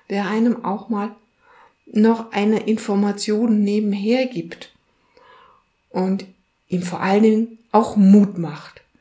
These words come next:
Und ich glaube, Mut machen ist etwas ganz, ganz Wichtiges, denn ohne den Entschluss, der ja schon mit ganz viel Mut verbunden gewesen ist,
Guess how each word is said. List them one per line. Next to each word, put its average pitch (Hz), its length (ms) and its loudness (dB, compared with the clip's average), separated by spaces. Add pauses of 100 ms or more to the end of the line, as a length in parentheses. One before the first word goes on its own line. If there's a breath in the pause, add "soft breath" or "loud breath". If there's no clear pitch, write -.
(320)
Und - 100 -14
ich - 80 -16
glaube, 180 320 0
Mut 185 760 8
machen 190 480 -2 (320 soft breath)
ist 196 160 -8
etwas 214 540 -8
ganz, 277 440 2
ganz 185 300 -2
Wichtiges, 240 680 -4 (580 loud breath)
denn 196 360 0
ohne 240 580 4 (320)
den 190 140 -4
Entschluss, 202 720 -2 (480)
der 190 120 0
ja 202 140 -2
schon 226 240 4
mit 226 220 4
ganz 302 340 6
viel 277 260 8
Mut 247 560 10
verbunden 220 720 2
gewesen 170 480 -2
ist, - 300 -14